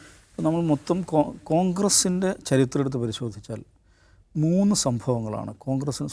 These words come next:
കോൺഗ്രസ് ഈ രാജ്യത്തിന്, കോൺഗ്രസിന് തന്നെയും ഈ രാജ്യത്തിന് തന്നെയും മഹാനഷ്ടങ്ങളുണ്ടാക്കിയ മൂന്ന് സംഭവങ്ങളാണുള്ളത്. ഒന്ന് അടിയന്തരാവസ്ഥയാണ് ആദ്യത്തെ. രണ്ടാമത്തത്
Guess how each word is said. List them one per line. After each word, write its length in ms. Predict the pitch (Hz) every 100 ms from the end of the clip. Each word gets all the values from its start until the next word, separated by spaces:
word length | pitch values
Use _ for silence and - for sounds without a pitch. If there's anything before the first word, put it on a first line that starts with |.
| - -
കോൺഗ്രസ് 880 | 131 143 147 151 156 - - - -
ഈ 180 | 139 139
രാജ്യത്തിന്, 640 | 131 123 127 135 123 - 123
കോൺഗ്രസിന് 720 | - 139 156 180 - 202 180
തന്നെയും 300 | 165 170 208 - - - -
ഈ 100 | 139
രാജ്യത്തിന് 640 | 135 131 139 151 147 151 147
തന്നെയും 280 | 131 135 127
മഹാനഷ്ടങ്ങളുണ്ടാക്കിയ 1200 | 113 127 135 123 - - 131 120 117 110 107 120
മൂന്ന് 340 | 117 135 135
സംഭവങ്ങളാണുള്ളത്. 720 | 131 110 101 107 104 104 101
ഒന്ന് 300 | 131 143 160 - - _ _ _
അടിയന്തരാവസ്ഥയാണ് 680 | 127 117 110 104 - 110 107
ആദ്യത്തെ. 240 | 107 - 143
രണ്ടാമത്തത് 540 | 151 160 160 143 147